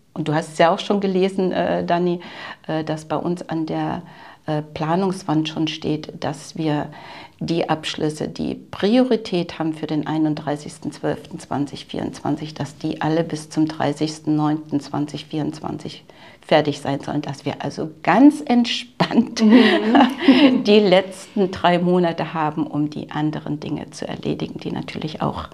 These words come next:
Speaker 1: äh, anfallen. Also das ist mein großes Learning schon mal aus meinem Jahresrückblick.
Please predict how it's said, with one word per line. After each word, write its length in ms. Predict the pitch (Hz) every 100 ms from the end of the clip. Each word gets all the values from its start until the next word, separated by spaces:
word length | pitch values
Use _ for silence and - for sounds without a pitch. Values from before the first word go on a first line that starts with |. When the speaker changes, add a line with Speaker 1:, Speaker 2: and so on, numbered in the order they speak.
| - - - -
Speaker 1:
äh, 100 | 143 -
anfallen. 440 | 151 156 - - -
Also 180 | 151 -
das 220 | 208 240
ist 120 | 214
mein 160 | 165 156
großes 400 | - 190 180 -
Learning 540 | 165 196 254 180 151
schon 220 | - 151 165
mal 160 | 175
aus 160 | 170 160
meinem 300 | 151 156 160
Jahresrückblick. 1400 | 147 - 151 - - - - 147 151 214 - - -